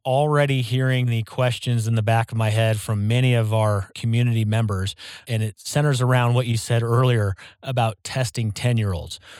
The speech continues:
We have a lot of listeners that have kids, and I guarantee they're thinking right now, "Mike, why would we want our ten-year-old being tested?" Can you share with the community members that I know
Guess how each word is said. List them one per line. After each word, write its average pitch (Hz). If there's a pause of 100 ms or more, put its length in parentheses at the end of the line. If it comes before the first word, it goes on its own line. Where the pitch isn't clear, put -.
(120)
We 113
have 104
a 98
lot 113
of 120
listeners 123
that 107
have 117
kids, 127 (140)
and 117
I 107
guarantee 123
they're 113
thinking 117
right 120
now, 120
"Mike, 143 (300)
why 143
would 156
we 139
want 139
our 120
ten-year-old 127
being 113
tested?" 110 (220)
Can 135
you 135
share 165
with 165
the 147
community 139
members 123
that 107
I 101
know 139